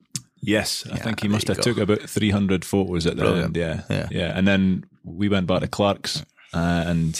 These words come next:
Speaker 1: he showed up there with Big Hoss. John Clark was there, uh, Alec Taylor, he was there, John Riley came down, uh, and there was other people with them. They didn't look like old players to me. Uh, some of them were,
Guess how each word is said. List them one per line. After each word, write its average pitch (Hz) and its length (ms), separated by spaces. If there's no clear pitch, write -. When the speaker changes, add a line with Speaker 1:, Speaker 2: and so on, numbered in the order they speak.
Speaker 1:
he 92 120
showed 87 240
up 82 140
there 85 200
with 82 380
Big 101 180
Hoss. 107 420
John 98 260
Clark 104 300
was 92 160
there, 107 320
uh, 87 320
Alec 95 320
Taylor, 110 480
he 107 140
was 92 140
there, 101 420
John 98 240
Riley 104 300
came 104 300
down, 101 440
uh, - 40
and 85 280
there 85 60
was 85 100
other 82 180
people 76 480
with 80 220
them. 73 460
They 80 100
didn't 78 240
look 80 140
like 71 160
old 76 180
players 76 280
to 73 100
me. 76 220
Uh, - 120
some 90 200
of 80 40
them 73 120
were, 76 100